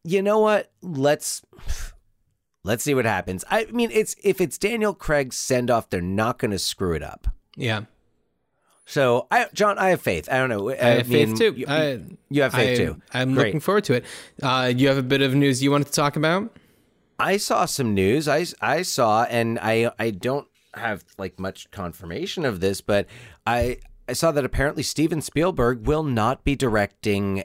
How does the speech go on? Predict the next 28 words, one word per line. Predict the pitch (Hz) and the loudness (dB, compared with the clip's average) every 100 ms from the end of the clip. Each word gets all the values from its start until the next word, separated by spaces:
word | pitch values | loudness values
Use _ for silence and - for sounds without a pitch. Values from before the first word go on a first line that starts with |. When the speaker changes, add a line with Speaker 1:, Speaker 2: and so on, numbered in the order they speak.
| - | -6
Speaker 1:
the | 98 107 | -4 -2
next | 98 98 98 - - _ - | 0 -2 -2 -8 -12 _ -4
Indiana | 117 110 107 98 98 101 | 0 0 0 0 0 -2
Jones | 98 110 151 196 - | -2 0 0 -2 -6
film. | - 76 58 - _ _ _ _ - - | -4 -6 -8 -18 _ _ _ _ -20 -4
Speaker 2:
Okay. | 269 220 190 185 - _ _ _ _ _ _ _ _ - | 0 2 0 -2 -10 _ _ _ _ _ _ _ _ -2
Speaker 1:
Yes, | 180 233 - - - _ _ _ _ - | 2 2 0 -10 -18 _ _ _ _ -4
absolutely. | 143 165 165 147 90 76 - | -2 0 2 2 2 -2 -4
<laughs> | - | 0
Speaker 2:
Yeah. | 135 120 - - - - - - - - 135 131 | 2 0 -4 -12 -14 -2 -2 -2 -20 -20 -18 -2
Speaker 1:
Yeah, | 202 156 160 | 2 2 0
that | - 180 | 2 4
was | 226 170 | 4 2
my, | 196 175 160 - - - | 2 2 0 -4 -18 -2
that | 220 - | 0 2
was | 226 | 0
kind | - 190 185 | 2 2 2
of | |
my | 160 | 4
response | 143 131 - 113 117 - - | 4 2 2 0 0 -4 -6
to | - 131 | 0 4
it, | 123 123 _ | 4 2 _
and | 127 131 120 120 107 - _ _ _ _ _ | 2 4 4 2 -4 -12 _ _ _ _ _
yeah. | 139 101 - _ - - | -2 -2 -2 _ -20 -4
Speaker 2:
You | 180 170 | 0 2
did | 165 147 | 4 6
Speaker 1:
But | 147 | 4
Speaker 2:
it. | - | 2